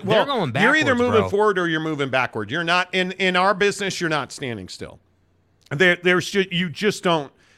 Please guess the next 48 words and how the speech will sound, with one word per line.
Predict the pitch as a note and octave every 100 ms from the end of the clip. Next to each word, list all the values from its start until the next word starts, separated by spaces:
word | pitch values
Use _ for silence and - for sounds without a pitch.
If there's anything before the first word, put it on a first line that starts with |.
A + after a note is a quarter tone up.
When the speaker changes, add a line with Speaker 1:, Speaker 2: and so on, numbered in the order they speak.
| -
Speaker 1:
Yeah. | - G3
Speaker 2:
you |
either | A3 G#3+ F#3+
are | D#3
progressing | - F3+ F#3+ F#3 E3 F3+ D3+
or | C#3+
regressing. | C#3+ C3+ A2+ F#2 F#3
Speaker 1:
I |
mean, | G3+
Speaker 2:
I | F#3
would | F3
agree | D#3 C#3+
with | B2 -
Speaker 1:
it |
Speaker 2:
that, | B2+ A2+
Speaker 1:
begs | E3
Speaker 2:
but | D3
Speaker 1:
the | B3+
question, | - G#3 C4 - E3+
how, | E3 F#3+ F#3
how | F3 A3+
long | A#3+ A3+ A#3
is | F#3+
it |
gonna | F#3+ F3
take | G3+ F#3+
the |
Pac-twelve | - F3 E3 - D#3+ E3 D3+ B2+
to, | - D#3+ C#3 B2+ A2 -
to | - D#3
recover | B2 D#3 D#3 C3+ G#2
from | - D3 C3 A#2 A2 _ _ -
this | G#2+ D3+ -
time? | - C#3+ F#2
'Cause | - E3+
Speaker 2:
Oh, | G3
Speaker 1:
there | F#3+ G3+
Speaker 2:
they'll, | A3+
Speaker 1:
is | G3+
Speaker 2:
they'll | E3 G3+
Speaker 1:
going | F#3
to |
be | F#3
Speaker 2:
never, | F3+ D#3+
Speaker 1:
recovery. | A2 E2
Speaker 2:
they'll | C#3 E3+
never | D#3+ D#3 C#3+
recover. | A2+ - F#2+ -